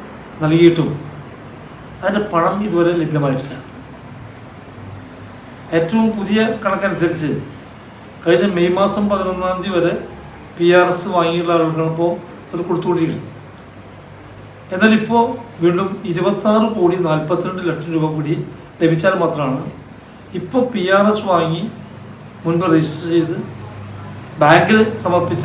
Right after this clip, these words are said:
ആളുകൾക്ക് പണം കിട്ടാനായിട്ട് ഇരുപത്താറ് കോടി നാൽപ്പത്തിരണ്ട് ലക്ഷം രൂപ കൂടി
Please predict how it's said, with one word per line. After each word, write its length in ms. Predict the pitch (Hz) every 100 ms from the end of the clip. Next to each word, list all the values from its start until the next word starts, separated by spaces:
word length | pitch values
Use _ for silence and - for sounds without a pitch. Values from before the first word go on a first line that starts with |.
| 160
ആളുകൾക്ക് 280 | 156 151 160
പണം 160 | 156 151 156
കിട്ടാനായിട്ട് 560 | 156 147 147 143 156 156 - - - 170
ഇരുപത്താറ് 500 | 170 175 185 185 190 175
കോടി 200 | 165 170
നാൽപ്പത്തിരണ്ട് 560 | 160 147 151 156 175 170
ലക്ഷം 220 | 151 165 156
രൂപ 100 | 147 151
കൂടി 160 | 147